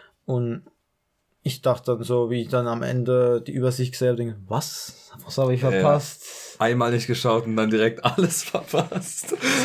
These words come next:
Speaker 1: kriegst einmal nicht geschaut, weil irgendwas passiert ist und dann kommt sowas.
Speaker 2: Perfekt, ja. Ich würd mal sagen, wir ko-, fangen mal direkt an, und zwar mit den Verlierern, Fahrer und Team vom Wochenende.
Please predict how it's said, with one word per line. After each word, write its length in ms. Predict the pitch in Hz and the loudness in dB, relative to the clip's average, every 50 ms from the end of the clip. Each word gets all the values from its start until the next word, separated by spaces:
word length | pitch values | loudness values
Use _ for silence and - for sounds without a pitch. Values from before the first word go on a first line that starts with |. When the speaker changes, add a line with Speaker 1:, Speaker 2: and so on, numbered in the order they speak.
| 226 196 | 2 2
Speaker 1:
kriegst 240 | 156 147 131 - - | 0 0 0 -2 0
einmal 280 | 143 143 151 151 151 143 | 0 2 2 2 2 2
nicht 160 | 143 139 131 | 2 0 0
geschaut, 480 | 131 127 - 127 127 131 139 139 135 127 | -2 -2 0 0 0 0 0 -2 -2 -2
weil 140 | 123 117 | -4 -2
irgendwas 360 | 127 131 131 135 131 127 123 - | -2 -2 0 0 0 0 -2 -2
passiert 380 | 120 120 - 127 123 123 123 | -6 -4 -2 -2 -2 0 0
ist 180 | 131 131 123 120 | 0 -2 -2 -2
und 100 | 123 117 | -2 -2
dann 360 | 117 117 117 117 117 113 - | -2 -2 -2 -4 -8 -10 -8
kommt 200 | - 117 113 - | -6 -8 -6 -6
sowas. 220 | - 110 113 113 | -6 -6 -4 -4
Speaker 2:
Perfekt, 460 | 98 98 92 90 95 95 95 90 - 92 | -2 -2 -4 -2 0 0 0 0 0 0
ja. 240 | 92 90 85 82 - - - - - - | 0 0 0 -2 -6 -14 -20 -20 -20 -10
Ich 60 | - - | 0 0
würd 140 | 123 123 | 2 2
mal 100 | 131 127 | 2 2
sagen, 300 | 123 127 127 127 127 127 | 2 2 2 2 2 2
wir 120 | 120 113 - | 2 0 0
ko-, 220 | - 131 113 98 | 0 0 0 0
fangen 260 | - - 110 110 113 110 | -2 -2 -2 -2 0 0
mal 140 | 107 104 98 | 0 0 0
direkt 340 | 101 98 104 107 - - 76 | 0 0 0 -2 -2 -2 -2
an, 180 | 101 110 113 | 0 0 0
und 80 | 110 107 | 0 -2
zwar 180 | 110 110 107 104 | -2 -2 -2 -2
mit 140 | 107 104 101 | -2 -2 -2
den 120 | 104 107 107 | -2 -4 -2
Verlierern, 640 | - 110 101 104 113 123 127 131 127 131 117 117 | -2 -2 0 0 2 2 2 0 0 0 -2 -2
Fahrer 380 | 120 - - 123 120 127 127 117 | -4 -4 -2 0 0 0 0 0
und 140 | 110 110 110 | -2 -2 -2
Team 180 | - 123 120 | -2 -4 -4
vom 180 | 120 123 104 104 | -2 -4 -2 0
Wochenende. 600 | 120 139 160 143 131 135 131 123 127 127 127 127 | 0 0 2 2 0 0 2 2 0 0 0 -4